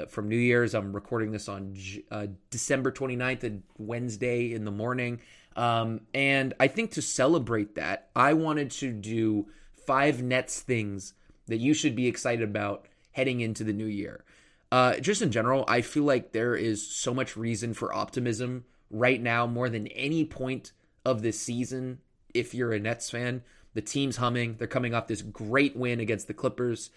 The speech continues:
a game I did not catch live, but something I, I tried to go through the highlights and piece together what happened. And, uh,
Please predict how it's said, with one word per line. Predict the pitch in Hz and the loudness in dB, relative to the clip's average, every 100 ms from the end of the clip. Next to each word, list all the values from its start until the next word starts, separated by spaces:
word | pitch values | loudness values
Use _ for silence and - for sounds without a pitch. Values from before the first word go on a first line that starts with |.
| - - | -20 -6
a | 117 | -4
game | 117 139 127 | 0 0 2
I | 117 | 2
did | 107 | 0
not | 107 107 - | 0 -4 -6
catch | - 101 - | -8 -10 -6
live, | 120 143 143 139 123 | 4 8 8 8 2
but | 113 | -4
something | - 113 - 113 | -2 -6 -4 -6
I, | 113 117 | -2 0
I | |
tried | 113 - 120 | 0 2 4
to | 117 | 6
go | 117 | 4
through | 120 | 2
the | 107 | -2
highlights | 101 120 123 120 120 113 | 2 2 4 2 0 -4
and | 98 - _ _ _ | -8 -10 _ _ _
piece | - 139 | -2 -2
together | - 123 120 117 | 0 2 4 2
what | 113 | 2
happened. | 120 113 120 110 | 0 -2 -4 -6
And, | 104 98 98 110 | -6 -8 -10 -8
uh, | 104 101 | -6 -6